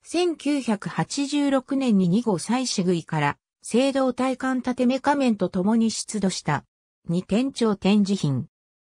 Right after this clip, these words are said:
一部の学者は、古代のサムスン体の祖先が要素を不足しており、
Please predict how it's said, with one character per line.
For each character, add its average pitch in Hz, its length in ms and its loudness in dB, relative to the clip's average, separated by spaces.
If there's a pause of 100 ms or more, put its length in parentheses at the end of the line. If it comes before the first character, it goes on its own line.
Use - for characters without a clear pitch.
(200)
一 185 260 -2
部 302 140 0
の 220 120 2
学 170 220 -2
者 185 200 0
は、 170 200 2 (220)
古 302 120 0
代 277 260 2
の 175 120 2
サ 175 180 -2
ム 247 140 2
ス 277 100 -4
ン 285 100 -4
体 220 260 2
の 175 100 2
祖 226 160 -4
先 240 300 0
が 165 160 2
要 220 200 4
素 165 300 0
を 151 140 -2 (160)
不 - 100 -14
足 269 300 -4
し - 120 -10
て 226 120 -2
お 214 100 2
り、 165 220 -4